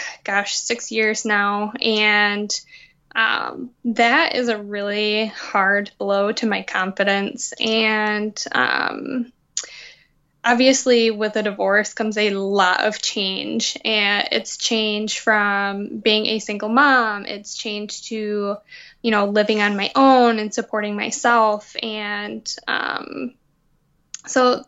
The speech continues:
that's one thing I, I'm kinda going through right now, is trying to make sure that I have confidence to, you know, be able to be a single mom and to survive by myself. And that, that's really hard. Um,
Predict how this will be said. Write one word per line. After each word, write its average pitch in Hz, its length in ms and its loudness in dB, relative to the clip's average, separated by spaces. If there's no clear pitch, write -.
that's 320 260 2
one 269 160 -2
thing 220 180 -4
I, 208 260 -2
I'm 220 120 -6
kinda 220 220 -8
going 220 300 -4
through 233 180 -2
right 202 240 -2
now, 196 460 2
is 214 260 0
trying 220 300 0
to 214 60 -2
make 202 180 -4
sure 202 180 -4
that 202 180 -2
I 208 140 0
have 190 320 -6
confidence 202 720 -8
to, 208 300 -2
you 226 120 4
know, 202 420 4
be - 180 0
able 269 240 4
to 214 80 -6
be 214 100 -4
a 202 40 -8
single 208 280 -10
mom 190 340 -6
and 214 260 -6
to 214 300 -4
survive 208 460 0
by 190 120 -2
myself. 196 600 -4
And 226 160 0
that, - 360 2
that's 285 400 0
really 208 240 -4
hard. - 600 -6
Um, 208 640 0